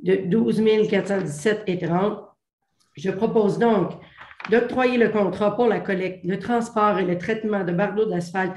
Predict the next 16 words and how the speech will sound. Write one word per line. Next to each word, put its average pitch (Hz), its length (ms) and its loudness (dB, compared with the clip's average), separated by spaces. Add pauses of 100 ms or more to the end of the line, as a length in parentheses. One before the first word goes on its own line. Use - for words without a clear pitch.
à 196 80 -2
l'écocentre 190 840 -6
pour 160 260 -2
un 190 280 2
an, 175 220 0 (360)
soit - 160 0
pour 214 140 2
l'année 196 440 2
deux 214 220 2
mille 214 240 2
vingt-deux, 180 500 0
au 202 80 -6
soumissionnaire 196 720 -2
Tria 208 420 -4
Éco-Énergie 175 720 -2
Inc 196 340 -2